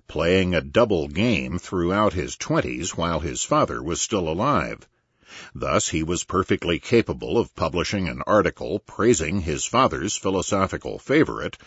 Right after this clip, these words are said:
Jeremy Bentham, while at the same time writing an anonymous article elsewhere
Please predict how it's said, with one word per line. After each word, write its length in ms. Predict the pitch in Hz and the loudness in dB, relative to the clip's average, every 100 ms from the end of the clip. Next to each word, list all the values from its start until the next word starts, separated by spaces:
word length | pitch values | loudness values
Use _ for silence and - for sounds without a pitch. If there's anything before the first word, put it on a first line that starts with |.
| - - | -18 -8
Jeremy 480 | - 92 95 71 | 0 4 4 2
Bentham, 600 | 62 69 147 - - 90 - _ - - - | -2 2 2 0 -6 -8 -12 _ -20 -16 -8
while 400 | 64 62 80 95 | -6 -2 2 2
at 120 | - | 0
the 100 | - | -4
same 400 | - 110 95 69 | 0 0 0 -2
time 520 | - 127 110 69 92 | -2 2 2 2 0
writing 480 | 71 87 95 104 95 | 2 2 2 2 0
an 160 | 90 | -2
anonymous 680 | 87 82 95 151 78 65 - | -2 0 2 2 0 -2 -4
article 600 | - 80 58 - 65 107 | -2 -2 -2 -4 -4 -2
elsewhere 640 | - 131 151 - - 71 | 2 4 2 -4 -4 -2